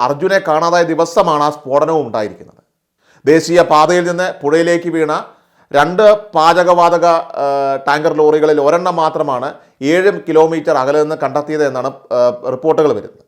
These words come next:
രണ്ടാമത്തെ ലോറിയുടെ ഡ്രൈവറുടെ മൃതദേഹം കിട്ടിയെങ്കിലും ലോറിയെക്കുറിച്ച് വിവരവുമില്ല. ഒരുപക്ഷേ മിസ്സിംഗ് ആയ ലോറിയിലെ ആ പാചകവാതക ടാങ്കർ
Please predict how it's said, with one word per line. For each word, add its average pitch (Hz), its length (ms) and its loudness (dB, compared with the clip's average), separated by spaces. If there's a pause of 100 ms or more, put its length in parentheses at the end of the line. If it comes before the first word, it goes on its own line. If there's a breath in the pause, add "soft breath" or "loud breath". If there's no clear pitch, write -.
(380 soft breath)
രണ്ടാമത്തെ 185 460 6
ലോറിയുടെ 190 320 6
ഡ്രൈവറുടെ 175 600 2
മൃതദേഹം 165 440 -2
കിട്ടിയെങ്കിലും 147 520 -6 (520)
ലോറിയെക്കുറിച്ച് 202 680 4 (300)
വിവരവുമില്ല. 135 480 -2 (640)
ഒരുപക്ഷേ 190 500 4 (200)
മിസ്സിംഗ് 180 320 -4
ആയ 180 160 4
ലോറിയിലെ 170 440 4
ആ 160 220 4 (260)
പാചകവാതക 160 600 2
ടാങ്കർ 147 420 -2